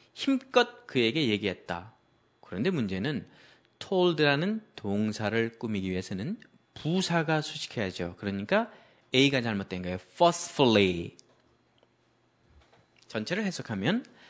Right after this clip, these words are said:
I told him as forcefully as possible. 난 가능하면 강력하게 얘기했습니다.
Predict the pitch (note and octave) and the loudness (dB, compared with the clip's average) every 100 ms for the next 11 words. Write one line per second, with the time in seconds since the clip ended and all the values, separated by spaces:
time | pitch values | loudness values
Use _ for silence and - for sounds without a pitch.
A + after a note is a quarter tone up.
0 | - - F#3+ - - F3 F3 B2 G#2+ G#2 | -2 4 4 2 4 6 6 4 4 4
1 | A#2 - - G#3+ A3 - E3+ C#3 A#2+ A2 | 2 -6 0 0 0 -2 4 8 8 6
2 | - - C3+ - G2+ A2 F#3 - A2 G#2+ | 0 0 0 0 0 2 0 2 2 2
3 | G#2 G3+ F#3 - A2 D3+ G3 F#3+ C#3 G#2+ | 2 0 -2 -4 -2 -2 -2 0 0 0
4 | F#2+ G2 F#2+ F#2 - | -2 -4 -2 -2 -4